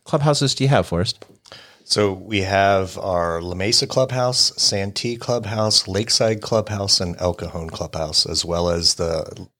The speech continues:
Speaker 2: La Mesa Teen Center. Five clubhouses.
Speaker 1: Wow, that's, you guys are kind of busy.
Speaker 2: It, we are getting there. It's stirring up right now. We're excited for summertime.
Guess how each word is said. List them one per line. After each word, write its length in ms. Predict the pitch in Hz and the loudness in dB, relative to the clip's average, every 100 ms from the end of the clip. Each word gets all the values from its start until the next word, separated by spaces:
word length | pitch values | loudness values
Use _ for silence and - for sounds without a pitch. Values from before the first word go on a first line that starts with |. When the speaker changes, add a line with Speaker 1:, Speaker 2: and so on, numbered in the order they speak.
| _ | _
Speaker 2:
La 80 | 87 | -20
Mesa 340 | 87 90 - | -4 0 2
Teen 280 | 92 87 80 | 0 -4 -4
Center. 300 | - - - _ _ - | -4 -6 -12 _ _ -12
Five 220 | - 87 - | -6 -6 -4
clubhouses. 580 | 82 - - - - - | -6 -6 -4 -4 -6 -4
Speaker 1:
Wow, 380 | 87 131 175 - | 0 2 2 0
that's, 300 | 95 107 - - | 0 2 0 -4
you 140 | - 107 | -6 2
guys 180 | 107 98 | 2 2
are 40 | |
kind 180 | - 95 | 2 2
of 80 | 73 | 2
busy. 320 | 107 190 - _ _ _ _ _ _ - | 2 2 -2 _ _ _ _ _ _ -6
Speaker 2:
It, 240 | 131 117 | -4 -4
we 240 | 113 110 113 | -2 0 2
are 160 | 104 | 2
getting 300 | 104 113 196 | 2 -2 -2
there. 180 | 165 87 | -4 -6
It's 140 | 85 - | -4 -4
stirring 400 | - 113 131 127 | -2 -4 -4 -4
up 160 | 92 | -6
right 180 | 87 85 | -10 -10
now. 160 | 82 80 | -12 -10
We're 140 | 90 | -8
excited 500 | 98 - 101 101 110 | -2 2 2 0 -4
for 80 | 104 | -2
summertime. 540 | - 80 85 85 71 | -2 -4 -6 -8 -10